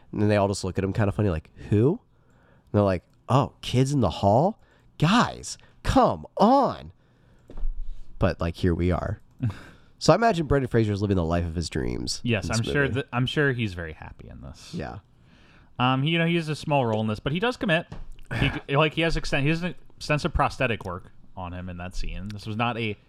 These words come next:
Speaker 2: pop in for twenty minutes and shoot a scene kinda deal.
Speaker 1: Yeah.
Speaker 2: Like, he, he went to the makeup trailer. He had a pre-call. He got that makeup on.
Speaker 1: <laughs>
Speaker 2: He went. He reported to set.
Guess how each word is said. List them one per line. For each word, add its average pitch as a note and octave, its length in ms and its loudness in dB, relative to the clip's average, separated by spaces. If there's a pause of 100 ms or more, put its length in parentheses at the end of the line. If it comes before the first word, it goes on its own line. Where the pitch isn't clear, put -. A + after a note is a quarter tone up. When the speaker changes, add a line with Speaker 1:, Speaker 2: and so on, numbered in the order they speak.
(140)
Speaker 2:
pop - 300 4
in A2 180 2
for G2 300 -2
twenty G#2 340 -4
minutes F2 360 -8
and F#2 180 -8
shoot F2+ 180 -8
a D#2+ 40 -12
scene E2+ 520 -12
kinda F#2 220 -8
deal. D#2+ 320 -12 (440)
Speaker 1:
Yeah. E2+ 440 2 (400)
Speaker 2:
Like, D3 160 2
he, E3+ 120 2
he D#3+ 240 0
went E3+ 200 2
to C4+ 60 -6
the A#3+ 80 0
makeup C#3+ 280 -2
trailer. A2 460 -2
He A#2 40 -2
had C#3 100 2
a F#3+ 40 -6
pre-call. A#2+ 560 0 (680)
He B2 100 2
got B2+ 220 2
that F#3+ 120 6
makeup D3 360 0
on. G#2+ 260 0 (140)
Speaker 1:
<laughs> B2+ 120 -4
Speaker 2:
He D3 120 0
went. C4+ 180 2
He D3 120 -2
reported E3+ 400 2
to B3+ 80 -8
set. F3 320 0